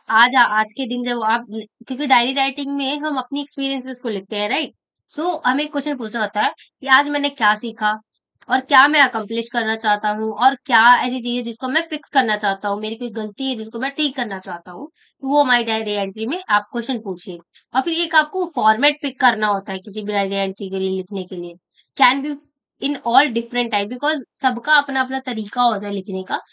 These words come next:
तो आपको भी एक plan, अ, format जो है वो pick करना पड़ेगा डायरी एंट्री का, ठीक है? Keep your thoughts in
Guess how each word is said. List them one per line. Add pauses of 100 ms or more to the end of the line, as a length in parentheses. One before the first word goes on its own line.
(180)
तो
आपको
भी
एक (100)
plan, (320)
अ, (260)
format
जो
है
वो
pick
करना
पड़ेगा
डायरी
एंट्री
का,
ठीक
है? (480)
Keep
your
thoughts
in